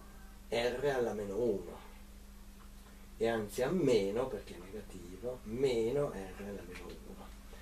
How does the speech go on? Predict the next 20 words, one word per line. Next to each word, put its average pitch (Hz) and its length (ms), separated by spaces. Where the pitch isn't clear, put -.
Quindi 110 180
all'infinito 143 540
è 190 100
zero, 180 400
quando 113 260
ti 127 120
avvicini 117 560
al 98 180
corpo - 600
che 104 220
ha 120 220
una 113 300
forza 113 500
di 101 80
attrazione, 110 800
quindi 110 280
poi 110 200
un 98 80
potenziale 104 520
gravitazionale 107 680